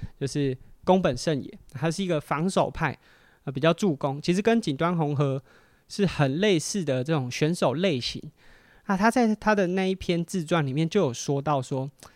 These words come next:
他打到职棒之后，每次在这个公园啊，或者球场啊，看到有人穿着他的球衣，就小朋友穿着他的球衣，然后在练习短打，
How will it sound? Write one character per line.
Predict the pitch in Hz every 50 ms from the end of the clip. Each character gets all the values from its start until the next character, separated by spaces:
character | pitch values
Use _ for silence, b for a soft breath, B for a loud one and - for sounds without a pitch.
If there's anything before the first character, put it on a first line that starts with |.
| b b b b b b b b
他 | - - 196 190
打 | - - - 135 127
到 | 151 175 165
职 | - - 143 135
棒 | 156 165 147 143
之 | 135 - 143 127
后， | 151 151 127 101
每 | 139 139 131 127
次 | - - - 175 160 147
在 | 127 - 175 170 156 147 131 127 110 131 151 -
这 | - 156
个 | 143 139 127 120 120 139 - b b b b b b b b b b _ _
公 | - 190 180 175 196 190
园 | 165 147 120 107 110 120
啊， | - - 147
或 | - 160
者 | 156 139
球 | - - 147 147 160
场 | 151 151 156 113 -
啊， | - 139
看 | - 175 175
到 | 185 180
有 | 170 147 131
人 | 127 131
穿 | - 156 156 156
着 | 151
他 | 139 139 147 151 143
的 | 135
球 | - - - 135 123 127 -
衣， | 135 135 131 127 -
就 | - 156
小 | 143 - 143 127
朋 | - 156
友 | 156 147
穿 | 131 - 151 147 143
着 | 135
他 | 151 151
的 | 143
球 | - - 139 123 131
衣， | 131 131
然 | 135 131
后 | 135
在 | - 156 156
练 | 170 180 170
习 | 147 - 139 127
短 | - 147 120 123 135 160
打， | - - -